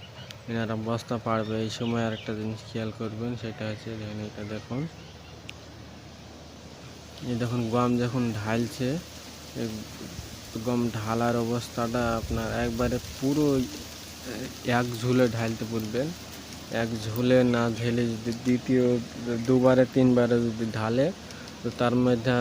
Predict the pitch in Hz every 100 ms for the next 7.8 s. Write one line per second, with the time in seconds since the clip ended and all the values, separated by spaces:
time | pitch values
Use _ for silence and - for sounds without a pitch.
0 | 120 - 120 120 117 123 - - 120 123
1 | 127 127 120 127 113 131 - 135 123 117
2 | 123 123 120 117 113 120 113 120 117 123
3 | 117 113 127 120 113 123 117 - 143 214
4 | - - - - - - - - 113 113
5 | 113 113 113 110 - - - 117 127 131
6 | 135 131 127 123 131 123 120 117 120 120
7 | 117 117 117 110 113 113 117